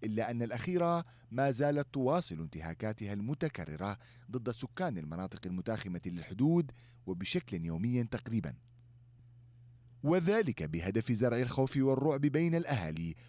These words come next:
ومنعهم من العمل في أراضيهم، وآخرها حادثة إطلاق النار على مواطن في تل أبيض، حيث أصيب المواطن المستهدف بجروح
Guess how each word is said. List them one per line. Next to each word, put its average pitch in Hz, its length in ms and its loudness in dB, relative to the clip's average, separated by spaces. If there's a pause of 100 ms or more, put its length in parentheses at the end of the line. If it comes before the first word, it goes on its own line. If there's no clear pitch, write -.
(120)
ومنعهم 98 600 -2
من 90 180 -2
العمل 90 400 -2
في 85 180 -8
أراضيهم، 147 680 2 (260)
وآخرها 156 840 2 (240)
حادثة 135 640 -2
إطلاق 113 320 -2
النار 147 480 2 (280)
على 127 360 2
مواطن 92 500 0
في 85 160 -8
تل 90 180 -4
أبيض، 151 380 2 (280)
حيث 160 260 -2
أصيب 143 400 -2
المواطن 107 440 2
المستهدف 92 600 -2
بجروح 117 680 2